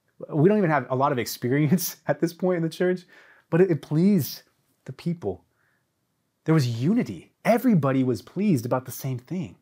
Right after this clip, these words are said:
And, and sometimes unity in the church comes from collectively aiming towards a mission together. And that's one of the hallmarks of what we believe as Resonate. And sometimes y-, a, a forward mission,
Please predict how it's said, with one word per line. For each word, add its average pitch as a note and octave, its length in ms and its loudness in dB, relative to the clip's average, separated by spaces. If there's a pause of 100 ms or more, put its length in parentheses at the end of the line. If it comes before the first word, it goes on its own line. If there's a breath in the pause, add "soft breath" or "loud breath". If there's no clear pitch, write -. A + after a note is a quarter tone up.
(760)
And, G3 120 2
and F#3+ 200 0
sometimes A3+ 1120 0 (840)
unity C#3 640 4
in C3 80 0
the C3 60 0
church E3 420 -2
comes F#3 320 -4
from C3+ 200 -4
collectively C3+ 680 -4
aiming C#3+ 280 -2
towards A#2+ 260 -6
a G#2 40 -10
mission G#2+ 340 -10
together. - 420 -20 (580)
And C#3 80 2
that's D#3+ 140 -2
one F3+ 120 0
of D#3 40 0
the B2 80 0
hallmarks B2+ 600 -6
of G2+ 140 -12
what A#2+ 160 -8
we B2 140 -4
believe B2+ 420 -6
as F#3+ 140 -10
Resonate. D#3+ 420 -12 (760)
And E3 80 -6
sometimes A#3+ 500 2
y-, C3+ 160 -2 (640)
a, E3+ 80 6
a E3 100 0
forward A3+ 520 4
mission, G#3+ 580 0